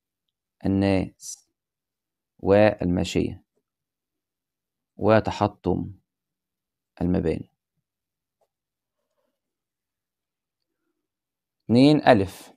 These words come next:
اختر الإجابة الصحيحة. واحد، كل مما يلي يستخدم لحمل أدوات القياس في الغلاف الجوي ما عدا بالونات الطقس، الأقمار الصناعية، الرادارات، طبعًا ما عدا مين؟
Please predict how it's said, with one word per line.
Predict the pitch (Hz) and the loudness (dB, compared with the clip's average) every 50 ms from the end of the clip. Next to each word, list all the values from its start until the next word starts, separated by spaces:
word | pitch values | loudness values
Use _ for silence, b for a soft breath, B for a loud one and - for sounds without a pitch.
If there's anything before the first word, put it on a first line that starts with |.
| _ _ _ _ - | _ _ _ _ -2
اختر | 147 147 - - 151 151 | -2 -2 0 2 2 2
الإجابة | - - 107 101 92 98 120 123 117 - - | 4 2 2 2 2 4 4 4 6 4 2
الصحيحة. | 107 - - - 127 127 - 151 147 151 147 - _ _ _ _ _ _ _ _ _ _ _ | 2 -2 -2 -2 -2 0 2 2 2 2 0 -4 _ _ _ _ _ _ _ _ _ _ _
واحد، | - - 113 110 98 - - - _ _ _ _ _ _ _ _ _ _ - | 0 4 4 4 4 2 -4 -18 _ _ _ _ _ _ _ _ _ _ 4
كل | - 170 175 175 160 | 6 8 10 10 10
مما | 139 143 151 151 143 131 | 10 8 8 8 6 6
يلي | 123 135 143 143 151 151 151 143 120 | 8 8 8 8 8 6 6 6 6
يستخدم | 117 113 - - 139 135 127 123 139 131 113 | 4 4 2 2 2 2 4 4 4 4 4
لحمل | 107 - - - 127 127 113 107 | 2 0 -2 0 2 2 4 2
أدوات | - 95 98 104 107 104 104 | 2 2 2 2 2 0 0
القياس | 98 92 - 95 104 113 127 127 131 135 127 - | -4 -4 0 2 4 6 6 6 6 4 4 2
في | - 107 - | 0 0 0
الغلاف | 101 104 98 104 104 110 - | 0 0 2 2 2 2 0
الجوي | 101 92 92 110 120 127 127 135 135 135 | -2 0 2 4 6 6 6 6 6 6
ما | 120 120 117 110 | 6 4 4 4
عدا | 107 110 107 92 90 87 - _ _ _ _ _ _ _ _ _ | 4 2 2 2 0 -2 -6 _ _ _ _ _ _ _ _ _
بالونات | - - 117 120 127 127 131 139 131 - | 0 4 4 6 6 6 6 6 4 4
الطقس، | 117 - - 139 139 143 - - - - - - - | 0 2 2 2 2 2 0 -8 -14 -14 -12 -6 -2
الأقمار | 95 - - 104 - 117 113 120 120 113 101 98 92 - - - - | -2 0 0 0 2 2 4 6 6 4 4 2 0 -2 -4 -4 -6
الصناعية، | 95 - - 104 104 101 104 117 127 135 147 147 143 - _ _ _ _ _ _ _ _ - | -6 -4 -2 -2 0 2 4 4 6 6 4 4 0 -6 _ _ _ _ _ _ _ _ 0
الرادارات، | 98 104 101 98 104 110 127 135 143 143 143 - | 0 2 2 2 4 6 6 6 6 4 0 -6
طبعًا | - 90 90 | -6 -6 -6
ما | 92 95 | -4 -6
عدا | 95 95 92 92 | -6 -4 -4 -4
مين؟ | 98 98 95 - | -4 -4 -6 -6